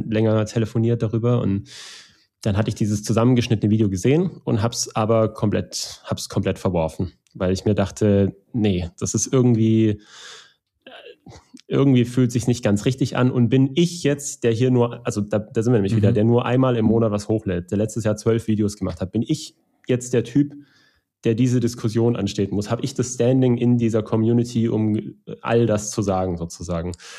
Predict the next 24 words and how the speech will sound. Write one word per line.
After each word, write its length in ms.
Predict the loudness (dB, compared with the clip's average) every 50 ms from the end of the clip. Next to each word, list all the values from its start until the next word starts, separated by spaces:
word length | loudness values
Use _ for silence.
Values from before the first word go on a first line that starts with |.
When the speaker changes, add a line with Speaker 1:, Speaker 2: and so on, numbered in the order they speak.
| -20 -20 -20 -20 -18 _ -2
Speaker 1:
Und 100 | 0 2
dann 140 | 2 2 2
hab 80 | 0
ich's 140 | 0 0 0
nicht 180 | -2 -2 0 -2
gemacht 360 | 0 0 0 -2 -4 -12 -14 _
und 120 | -2 0 0
dann, 360 | 2 2 2 2 2 0 0 0
ähm, 680 | 0 0 2 2 2 4 4 4 2 2 0 -2 -6 _ _ _ _ _ _ _ _ -16 -8 -4
hab 140 | -2 0 0
ich 200 | -2 -2 -2 -2
irgendwie 400 | 0 2 2 4 4 4 4 4
eine, 640 | 4 4 4 2 2 2 2 0 0 -2 -2 -6 -8 -10 -12 -12 -14 -20
so 140 | -18 -18 -20 _ _ _ _ _ _ _ -4
eine 160 | -2 0 2
Woche 220 | 0 0 0 -2
später 400 | -4 0 0 0 0 0 0 0
oder 120 | 0 0 2
sowas, 540 | 2 2 2 2 0 0 -4 -10 -12 -16 _ _ _ _ _ _ _ _ _ -4
ähm, 680 | 0 0 2 2 4 4 2 2 2 0 -2 -4 -8 -10
nochmal 340 | -6 -4 -2 0 2 2 2
mit 120 | 4 4
Jasper 300 | 2 2 0 0 -2 -4
telefoniert. 680 | 0 0 0 0 0 0 2 2 2 2 0 -2 -8